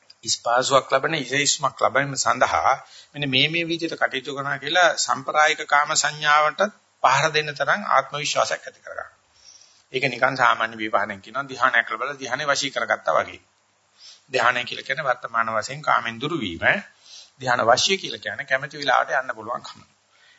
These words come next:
ඉතින් මේක, අ, සාධාරණයි සමත භාවනා ක්‍රමයක විස්තරයක් තමයි මෙතන කෙරෙන්නේ. නමුත් <clears throat> මම උත්සාහ කළා ඒකේම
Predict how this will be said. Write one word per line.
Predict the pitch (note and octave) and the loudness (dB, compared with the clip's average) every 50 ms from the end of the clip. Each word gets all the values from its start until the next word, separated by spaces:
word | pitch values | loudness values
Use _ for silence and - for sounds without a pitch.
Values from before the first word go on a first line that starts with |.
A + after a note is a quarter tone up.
| _ - | _ -6
ඉතින් | C#3+ C#3 C#3+ | -4 -2 -2
මේක, | C3+ C3+ C#3 C#3+ C3+ - E3+ F3 E3+ - - - - - _ _ _ _ - C3+ B2+ | 0 0 0 0 0 2 4 4 4 4 2 0 -6 -20 _ _ _ _ -20 -14 -8
අ, | A#2 A2 G#2+ G#2 G#2 G#2+ - | -4 -4 -4 -4 -4 -8 -8
සාධාරණයි | - - A#2 A2 A2+ A2+ A2 - B2+ B2 B2 A2+ G2+ E2+ F#2 G#2+ B2+ D#3+ D3+ - - - | -2 0 2 2 4 4 2 2 2 2 2 0 -2 -2 -2 -2 -2 -4 -6 -12 -16 -10
සමත | - - C#3 C#3 C#3 C#3 C#3+ | -4 -2 -2 -2 -2 -2 0
භාවනා | C3+ A#2 A#2 B2+ C3 C3 C3+ C#3 C#3 | 2 4 4 4 4 2 2 0 0
ක්‍රමයක | C3+ - B2+ B2 B2+ B2+ B2 C#3+ | 0 -4 -4 -4 -4 -6 -4 -4
විස්තරයක් | D#3+ D3+ - - - C3+ A2+ A#2+ - - | -4 -4 -6 -6 -4 0 0 0 0 0
තමයි | - B2+ A2+ A#2 | -4 -2 -2 -2
මෙතන | B2 A#2+ A2 - D3 D3+ | -2 -4 -8 -6 -6 -6
කෙරෙන්නේ. | - - G#3 G#3 D3+ A2 - G#2 G2+ - _ _ - - - - - - - - - - _ | -2 0 2 4 2 2 0 -4 -12 -18 _ _ -20 -20 -20 -20 -20 -20 -20 -20 -20 -14 _
නමුත් | - C#3+ C#3+ D3+ C3+ - - - - - - _ - - - | -2 0 0 0 -2 -4 -8 -10 -10 -10 -10 _ -4 -2 0
<clears throat> | - - - - A2+ A2 G2+ | 0 0 0 0 -2 -2 -4
මම | G#2 A#2 B2+ D3+ D3+ | 0 0 2 2 2
උත්සාහ | C#3+ C#3 - - C3+ C#3+ F3+ G#3 | -2 -2 0 2 2 2 2 2
කළා | - C#3+ G2 E2+ F2 F2 F#2 A#2 D#3 - - _ _ _ _ _ _ _ _ _ _ _ _ _ _ _ _ _ _ _ _ - - _ | 0 -2 -2 -2 -2 0 0 0 0 -2 -10 _ _ _ _ _ _ _ _ _ _ _ _ _ _ _ _ _ _ _ _ -20 -20 _
ඒකේම | _ - B2+ B2 - C3 B2+ B2 | _ -6 -6 -4 -2 -4 -2 0